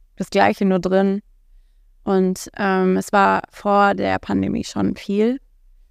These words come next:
Hatte ich sehr viel an Pflanzen. Ähm, geht's wieder. So, es hat sich ein bisschen eingegroovt. Ja.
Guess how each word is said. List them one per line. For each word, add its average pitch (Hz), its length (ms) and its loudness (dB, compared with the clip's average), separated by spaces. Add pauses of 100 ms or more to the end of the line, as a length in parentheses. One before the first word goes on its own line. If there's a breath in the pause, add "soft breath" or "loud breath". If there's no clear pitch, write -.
(1000)
Hatte - 200 -4
ich 226 100 -6
sehr - 320 0
viel 254 480 2 (220)
an 214 100 -2
Pflanzen. 240 560 -2 (640)
Ähm, 208 380 -10 (260)
geht's - 260 -4
wieder. 185 260 -10 (460)
So, 196 220 -4
es - 140 -10
hat - 100 -6
sich - 160 -12
ein - 40 -6
bisschen - 260 -6
eingegroovt. 202 760 0 (1400 soft breath)
Ja. 185 180 -12